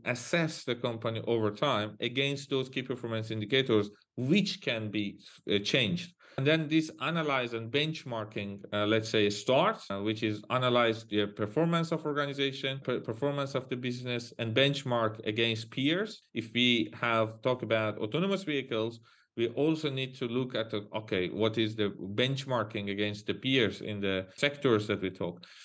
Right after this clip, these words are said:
And perhaps determine risk and opportunities to adjust the strategy.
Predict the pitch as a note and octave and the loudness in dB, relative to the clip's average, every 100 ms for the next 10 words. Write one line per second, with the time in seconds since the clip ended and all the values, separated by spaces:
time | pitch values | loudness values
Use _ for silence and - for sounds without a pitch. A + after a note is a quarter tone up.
0 | - _ _ _ - C3+ C#3 D#3+ D#3+ D3 | -20 _ _ _ -4 4 4 4 2 2
1 | C#3 D#3 C#3+ C3 A#2 C#3 G3+ - - - | 2 4 4 2 4 4 4 -4 -14 -8
2 | A2 A2 G#2+ A#2 B2+ A#2 C#3+ D#3 D#3 D3+ | -4 -2 -2 -2 0 0 0 -4 -2 -4
3 | D3 - C3 B2+ C3 - A2 - A2 A2+ | -2 2 4 4 0 -2 -8 -4 -4 -4
4 | G#2 - | -12 -14